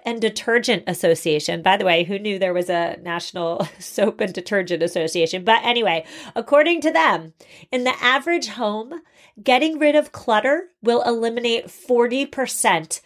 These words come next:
of your housework. I know this to be true. I still have housework, obviously, but less clutter becomes less housework 'cause there's less to maintain. And so when you have less stuff, you're buying back your most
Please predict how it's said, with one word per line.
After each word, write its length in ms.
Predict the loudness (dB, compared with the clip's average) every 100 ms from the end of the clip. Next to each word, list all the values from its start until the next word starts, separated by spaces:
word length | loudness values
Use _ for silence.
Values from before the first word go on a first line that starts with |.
| _ _
of 160 | -4 0
your 180 | 0 0
housework. 720 | 4 2 2 -4 -6 -8 -14 -2
I 160 | 0 2
know 160 | 2
this 240 | 2 -2 -4
to 100 | -2
be 160 | -2 -2
true. 320 | -2 -2 0
I 160 | -2
still 220 | 0 0 0
have 160 | 0
housework, 440 | 2 0 0 -6 -4
obviously, 520 | -6 -4 -6 -4 -4 -6 -20 -8
but 220 | 2 2 4
less 260 | 2 2
clutter 480 | 0 2 4 4 2 -6 -8
becomes 640 | -4 2 2 2 0 -8 -10 _ _
less 380 | 0 4 4 4
housework 540 | 2 2 2 -6 -6 -6
'cause 220 | -6 -2
there's 220 | -4 -2
less 300 | 0 0 -2
to 120 | -8
maintain. 720 | -6 -6 -6 -8 -10 -10 -12 -20 _ _ _ _ _
And 160 | -6 -2
so 120 | 0
when 120 | 2
you 120 | 2
have 320 | 2 0 0 2
less 280 | 4 2
stuff, 520 | -2 -4 0 2 0 -4
you're 460 | -4 0 0 -2 _ 0
buying 460 | 2 2 2 0
back 480 | 4 4 4 -2 -10
your 240 | -8 -8
most 440 | -2 0 0 -4